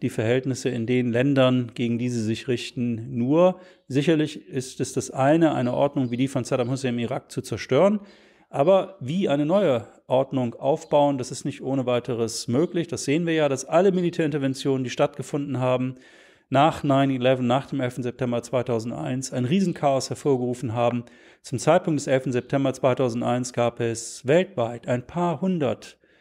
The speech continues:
ähm, Dschihadisten vom Schlage Al-Qaidas und ein paar tausend Sympathisanten. Heute gibt es Zehntausende Aktivisten vom Schlage Al-Qaidas und Hunderttausende Sympathisanten, wenn nicht Millionen.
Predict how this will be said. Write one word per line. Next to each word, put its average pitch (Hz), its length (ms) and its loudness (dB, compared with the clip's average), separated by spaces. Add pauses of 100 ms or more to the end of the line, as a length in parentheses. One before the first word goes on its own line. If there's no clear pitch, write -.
(360)
ähm, 127 600 2
Dschihadisten 139 520 2
vom 135 140 -4
Schlage 123 320 0
Al-Qaidas 117 720 -2
und 143 60 2
ein 139 120 0
paar 151 200 2
tausend 127 280 -2
Sympathisanten. 117 720 -6 (280)
Heute 143 220 4
gibt 135 220 -4
es - 200 -4
Zehntausende 160 840 2 (260)
Aktivisten 135 640 -2
vom 135 160 -6
Schlage 135 320 -2
Al-Qaidas 123 680 -2
und 117 80 -4
Hunderttausende 143 600 2
Sympathisanten, 123 880 -10
wenn 131 140 0
nicht 123 160 -6
Millionen. 139 480 -4